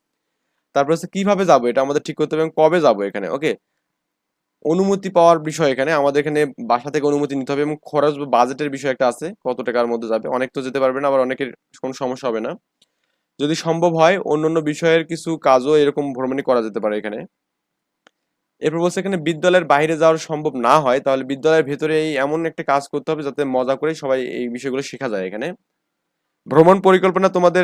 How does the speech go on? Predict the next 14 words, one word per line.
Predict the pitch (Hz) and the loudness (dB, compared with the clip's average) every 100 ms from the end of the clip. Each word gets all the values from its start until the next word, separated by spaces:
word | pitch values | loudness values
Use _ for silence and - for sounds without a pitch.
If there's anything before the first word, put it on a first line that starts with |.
| 147 | 4
ডায়েরি | 139 139 151 | 6 6 6
অথবা | 151 151 151 | 2 2 -4
খাতায় | 139 139 143 | -2 -2 -2
নোট | 143 - | -2 -2
করে | 143 135 | -4 -2
ফেলতে | 120 139 | -6 -6
ক-, | 139 123 127 | -6 -8 -8
বলছে | 131 143 | -6 -6
এখানে। | 147 185 269 _ _ _ _ - | -6 -6 -10 _ _ _ _ -8
ঠিক | 180 - | -6 0
করে | 180 165 | 2 6
নাও | 180 - | 4 4
এই | 170 | -2
ভ্রমণে | 143 143 165 185 190 | -2 -2 0 0 -2